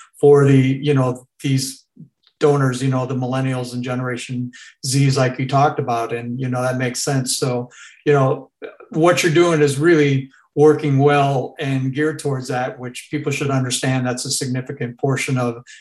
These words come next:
you know, it's our future. You know, they're our future generation, and you're building something for them to move forward with this nonprofit fundraising. So I commend you for that.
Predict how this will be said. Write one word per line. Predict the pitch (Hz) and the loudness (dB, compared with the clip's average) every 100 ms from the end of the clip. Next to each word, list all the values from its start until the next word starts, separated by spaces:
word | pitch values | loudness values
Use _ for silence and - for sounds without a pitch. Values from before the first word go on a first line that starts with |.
| _ | _
you | 151 | 0
know, | 131 123 | 0 0
it's | 123 - | -2 0
our | 139 139 | 0 2
future. | 156 165 - - _ | 2 0 -2 -10 _
You | 135 | -4
know, | 127 123 | -2 -2
they're | 123 131 | -2 0
our | 127 120 | 0 0
future | 135 127 139 123 120 | -4 -4 -4 -4 -6
generation, | - 127 123 123 120 - 127 123 123 - - _ | -6 -4 -2 -2 -4 -4 -4 -4 -8 -16 -20 _
and | 139 127 127 | -10 -4 -4
you're | 123 | -4
building | 127 123 123 120 | -2 -2 0 -2
something | - 123 117 120 | -2 -4 -6 -8
for | - 120 | -6 -4
them | 123 127 123 | -2 -2 -2
to | 127 120 | -4 -4
move | 120 123 120 - - _ _ _ | -2 -2 -4 -8 -20 _ _ _
forward | - 175 147 117 | 2 2 2 -2
with | 120 123 | -6 -6
this | 135 120 | -4 -4
nonprofit | 135 123 123 123 113 - | -4 -4 -2 -4 -6 -10
fundraising. | 143 139 127 117 117 110 - - - | -4 -2 -2 -4 -8 -16 -20 -20 -18
So | - - | -6 0
I | 135 | 2
commend | 127 143 139 151 | 4 6 6 4
you | 135 | 0
for | - 127 | -2 -2
that. | 123 123 120 | 0 -2 -2